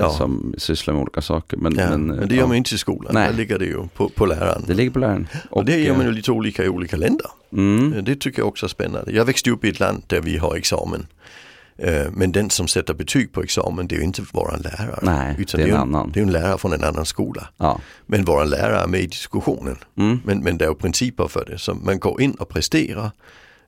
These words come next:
Speaker 1: Eh, och, och där är det, i danska skolan har jag alltid haft det här å ena sidan och andra sidan tänket. Alltså
Speaker 2: Mm.
Speaker 1: bildningstänket
Speaker 2: Mm. Ja.
Speaker 1: har det fortfarande. Det är en, ett arv från Grundtvig på artonhundratalet.
Speaker 2: Ja.
Speaker 1: Eh, men den, där, där, ja, som vi drog ju liksom en text,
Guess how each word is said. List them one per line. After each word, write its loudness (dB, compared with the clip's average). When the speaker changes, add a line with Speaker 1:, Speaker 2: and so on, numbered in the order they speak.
Speaker 1:
Eh, 2
och, -2
och 0
där 6
är 4
det, 0
i -4
danska 2
skolan 0
har 2
jag 2
alltid 2
haft 0
det 0
här -2
å 4
ena 2
sidan -2
och 0
andra -4
sidan -2
tänket. -8
Alltså 2
Speaker 2:
Mm. 0
Speaker 1:
bildningstänket -2
Speaker 2:
Mm. 2
Ja. 4
Speaker 1:
har 0
det -4
fortfarande. -4
Det -2
är -2
en, -4
ett -2
arv -4
från -6
Grundtvig -2
på -4
artonhundratalet. -6
Speaker 2:
Ja. 2
Speaker 1:
Eh, 2
men 2
den, -2
där, 2
där, -2
ja, 0
som -6
vi 0
drog 2
ju 4
liksom -4
en -2
text, -2